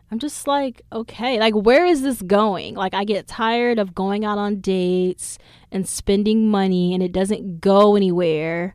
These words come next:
Whether that's my fault or whether it's me or them, I do not care. I do not care anymore. So I'm like, "Look," I'm, I tell people straight up now. "If you wanna hang with me, if you wanna get to know me, if you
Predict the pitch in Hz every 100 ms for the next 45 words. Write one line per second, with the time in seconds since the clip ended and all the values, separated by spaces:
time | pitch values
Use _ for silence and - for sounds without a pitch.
0 | _ - 180 208 214 202 - 190 190 208
1 | 247 240 254 240 247 247 226 196 175 156
2 | 135 - 180 175 202 233 233 208 170 165
3 | 196 196 190 180 170 175 175 - - -
4 | 202 202 202 196 190 180 175 180 170 -
5 | - 330 403 427 392 254 202 185 269 302
6 | 294 247 277 294 202 247 233 254 240 254
7 | 254 247 233 226 - 196 208 349 294 196
8 | 131 143 - _ _ 208 190 226 247 262
9 | 254 240 262 285 262 277 262 240 208 190
10 | 185 175 202 262 262 269 262 247 226 202